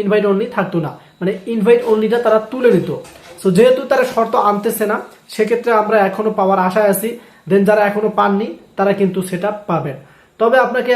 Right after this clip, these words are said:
এখন একটু বেশি মনোযোগ দিয়ে কাজ করতে হবে, কারণ আপনাকে, আহ, লং ভিডিও আপলোড করতে হবে, মানে রিলসের পাশাপাশি। যেহেতু তারা এখন লং ভিডিওর অপশনটা তুলে দিয়ে, আহ, রিলস থেকে আপলোড করতে বলতেছে, মানে আপনি আপনার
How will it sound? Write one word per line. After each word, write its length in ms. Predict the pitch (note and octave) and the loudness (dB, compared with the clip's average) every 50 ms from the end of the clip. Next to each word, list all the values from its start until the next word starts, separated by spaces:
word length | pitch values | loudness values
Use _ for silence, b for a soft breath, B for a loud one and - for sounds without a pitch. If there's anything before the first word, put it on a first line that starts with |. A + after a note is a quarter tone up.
| A3+ | 0
এখন 180 | A3 - A#3+ A#3+ A#3 - B B B B G3+ G3 | 0 0 -4 -4 -4 -6 B B B B -8 -6
একটু 140 | G3 - G#3+ F3 F3 | -4 -2 2 4 6
বেশি 200 | A3 G#3+ G#3+ C4 C4 A#3 A3+ | 6 4 4 0 -2 -2 0
মনোযোগ 200 | A3+ A3 A3 G3 | 2 2 2 0
দিয়ে 120 | G3 G#3 G#3 G3 | 0 0 0 -2
কাজ 100 | F#3+ F#3+ - | -2 -2 -4
করতে 160 | F#3+ F3+ G3 F#3+ F#3 | -6 -2 0 0 2
হবে, 160 | F#3 F3 G3+ G#3+ G#3 B B B B B - | 2 2 0 -2 -4 B B B B B -2
কারণ 140 | G#3 G#3+ G#3 G#3+ G3 | 0 0 2 0 0
আপনাকে, 300 | G3 A3+ A3+ A3+ A#3 A#3 A#3+ A#3 | 0 -2 0 2 2 2 2 2
আহ, 380 | - - - _ _ F3+ F#3 F#3 G#3 | -2 -8 -20 _ _ 0 2 4 4
লং 100 | A#3+ B3 A#3 G#3 | 4 2 0 0
ভিডিও 160 | - C4 B3+ A#3 G#3 | 2 2 2 2 2
আপলোড 180 | - G#3 F#3 - F#3+ | 0 -2 -2 -2 -4
করতে 160 | F3 - F3 E3+ | -4 -2 -2 -2
হবে, 160 | D#3 C#3 C#3 C3 - - _ - | -2 -2 -6 -10 -12 -18 _ -2
মানে 120 | F#3+ G3 F#3+ F3 G3 | 0 2 2 2 2
রিলসের 300 | G#3 G3 - A#3 G#3+ G3+ G3+ | 0 0 0 0 2 2 2
পাশাপাশি। 400 | F3+ - F3+ E3 D#3 C#3+ D3 C3+ - b b b b _ F3 | 0 0 0 -2 -2 -4 -8 -10 -14 b b b b _ 4
যেহেতু 200 | G#3+ A3 G#3+ B3+ B3+ B3+ | 4 4 4 2 0 0
তারা 140 | B3+ B3 A#3+ A#3+ | 2 4 4 2
এখন 140 | A#3 A#3 A#3+ A#3 G#3+ G#3+ | 2 0 -2 0 2 2
লং 100 | G#3+ G#3+ F#3+ | 2 2 2
ভিডিওর 220 | A3 A3 A3+ A3 G3+ | 2 2 2 2 0
অপশনটা 260 | - - A3 G#3 A3 G#3+ - | -2 -4 -2 -2 -2 -4 -2
তুলে 180 | A3 A3 A3 G#3+ G3 | 0 2 2 2 4
দিয়ে, 140 | G#3+ A3 A3+ A3+ | 2 0 -2 -2
আহ, 400 | - - - - _ F3 E3 E3+ E3 | -8 -14 -20 -16 _ -4 -2 0 0
রিলস 200 | G#3 A#3+ A#3+ - - B3+ | 0 -2 -2 -6 -6 -6
থেকে 120 | B3 B3+ B3 G#3 | -2 0 0 0
আপলোড 180 | - G#3+ G#3+ F3+ - | 0 0 -2 -2 -2
করতে 160 | G3+ F#3+ - G3 F3+ F3+ | -2 -2 0 0 0 0
বলতেছে, 320 | E3+ E3 F#3 F3 F3 F#3 G#3+ G3 B B B B _ - | -2 -2 -2 -2 -2 -4 -4 -6 B B B B _ -4
মানে 140 | F3+ F#3+ G3 F#3+ | -2 0 0 0
আপনি 220 | F3+ F3+ G3 G#3 G#3+ G#3 G#3 G3+ B B B B - E3+ | 0 0 -2 -2 -2 -4 -8 -12 B B B B -10 -2
আপনার 180 | E3 G#3 G#3 | 0 2 4